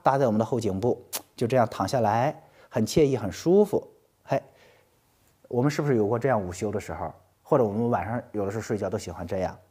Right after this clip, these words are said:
好，其实站在经络学的角度，我们会发现，哎，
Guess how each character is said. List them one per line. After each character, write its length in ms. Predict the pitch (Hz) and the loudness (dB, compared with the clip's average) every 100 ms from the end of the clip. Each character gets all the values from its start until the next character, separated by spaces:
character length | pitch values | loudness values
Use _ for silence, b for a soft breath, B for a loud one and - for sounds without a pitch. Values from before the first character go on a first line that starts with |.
| _ _ | _ _
好， 220 | 113 - B B B B | -4 -4 B B B B
其 140 | - | 0
实 280 | 190 208 208 | 6 6 6
站 180 | 202 185 | 6 6
在 260 | 151 113 - - | 8 4 2 -4
经 180 | - 226 | 4 6
络 140 | 220 | 6
学 160 | 123 107 | 4 0
的 80 | 110 | -2
角 160 | 104 | -2
度， 140 | 92 117 | -2 -2
我 40 | |
们 100 | 95 | -4
会 120 | 107 | -6
发 220 | 95 101 101 | -4 -4 -4
现， 280 | 107 85 - | -6 -8 0
哎， 140 | 180 | 0